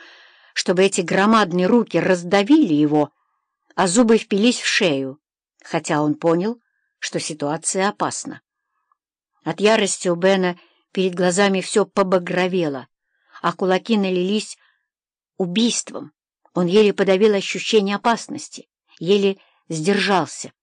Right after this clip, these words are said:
Бен знал, что ни в коем случае нельзя проявлять свою ярость, но Алекс-то его ударил. Горе,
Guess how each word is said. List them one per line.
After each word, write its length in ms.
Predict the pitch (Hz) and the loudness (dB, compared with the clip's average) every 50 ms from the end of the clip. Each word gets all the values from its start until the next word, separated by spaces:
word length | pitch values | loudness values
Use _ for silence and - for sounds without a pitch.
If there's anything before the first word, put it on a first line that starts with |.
| _ _ _ _ _ _ _ - | _ _ _ _ _ _ _ -8
Бен 340 | 147 151 170 180 196 208 208 | -4 0 0 0 0 0 -2
знал, 420 | 202 196 202 196 185 175 170 165 | -2 0 0 2 2 2 0 -2
что 260 | 143 - - - 180 | -4 -6 -6 -4 -4
ни 100 | 175 175 | -2 -4
в 120 | 170 - - | -4 -6 -4
коем 280 | - 190 185 202 214 | 0 2 2 2 2
случае 520 | 220 - - 247 226 208 202 - - 180 175 | -2 -2 0 2 2 2 2 0 -4 -2 -2
нельзя 360 | 175 185 185 180 180 196 180 | -2 -2 -2 -2 0 -2 -2
проявлять 560 | 180 - 185 190 190 180 175 170 165 175 - | -2 -2 -2 0 0 0 0 -2 -2 -4 -6
свою 300 | - - 185 170 180 190 | -6 -4 -2 0 0 0
ярость, 580 | 190 180 170 147 143 135 139 - - - - - _ _ _ _ _ _ _ _ - | 0 2 2 0 0 -2 -4 -8 -10 -14 -18 -20 _ _ _ _ _ _ _ _ -4
но 220 | 170 180 - - - | -2 -2 -2 -2 -2
Алекс-то 600 | 214 214 214 240 - 170 - - - - - 147 | -2 0 0 -2 -4 -8 -10 -10 -12 -12 -12 -12
его 360 | 127 131 151 156 160 180 175 | -10 -8 -6 -4 -2 -2 -4
ударил. 720 | 151 - - 135 127 - 147 165 233 277 294 262 185 - _ _ _ _ _ _ _ _ _ _ _ _ - | -4 -6 -12 -14 -8 -4 -2 0 0 2 0 0 -2 -4 _ _ _ _ _ _ _ _ _ _ _ _ -16
Горе, 640 | - 139 151 180 196 233 262 269 240 220 160 131 | -14 -6 0 4 4 6 6 6 4 2 0 -2